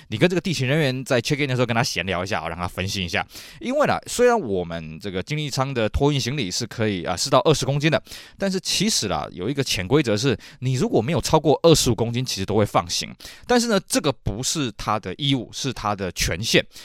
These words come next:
所以如果你跟地勤人员聊得够，呃，这个够开心的话呢，其实他不太会 care 这个事情啦哦，这是一个技巧。那你说，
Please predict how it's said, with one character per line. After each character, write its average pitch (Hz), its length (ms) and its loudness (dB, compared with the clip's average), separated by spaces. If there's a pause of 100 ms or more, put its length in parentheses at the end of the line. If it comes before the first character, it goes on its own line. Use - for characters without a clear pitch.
(120)
所 254 100 -2
以 277 60 0
如 285 80 -2
果 262 100 -2
你 190 80 -4
跟 226 160 0
地 226 100 -6
勤 170 140 -4
人 175 80 -6
员 170 140 -4
聊 139 180 0
得 147 140 -2
够， 123 480 -4
呃， 92 280 -2
这 90 80 -10
个 98 60 -14
够 139 140 -2
开 123 120 0
心 131 160 0
的 117 60 0
话 117 100 2
呢， 107 80 2
其 101 120 -4
实 101 40 -4
他 113 120 -6
不 - 120 -8
太 101 140 -4
会 101 80 -2
care 90 260 -2
这 98 80 -10
个 - 80 -8
事 - 220 0
情 - 180 -2
啦 80 100 -8
哦， - 140 -14 (280)
这 139 100 -2
是 147 140 2
一 - 20 4
个 151 100 4
技 170 160 -2
巧。 - 160 -4 (320)
那 214 100 -2
你 214 40 2
说， 220 160 4